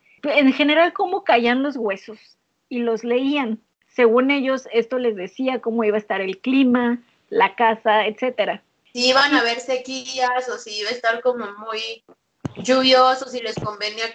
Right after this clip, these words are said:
Speaker 2: este, sembrar trigo, ciertas cosas, ¿no?
Speaker 1: Así
Speaker 2: Todo lo
Speaker 1: es.
Speaker 2: hacían con huesitos, especialmente el que era más popular era el cuello de la cabra.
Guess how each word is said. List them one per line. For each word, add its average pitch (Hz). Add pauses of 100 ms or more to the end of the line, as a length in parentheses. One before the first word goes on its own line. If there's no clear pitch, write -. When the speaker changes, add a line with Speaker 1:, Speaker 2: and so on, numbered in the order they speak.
Speaker 2:
este, 214 (580)
sembrar 226
trigo, 262
ciertas 262
cosas, 220
¿no? 233 (320)
Speaker 1:
Así 202
Speaker 2:
Todo 320
lo 247
Speaker 1:
es. 269
Speaker 2:
hacían 269
con 302 (280)
huesitos, 277
especialmente 285
el 311
que 294
era 294
más 294
popular 233
era 247 (640)
el 208
cuello 262
de 262
la 202
cabra. 214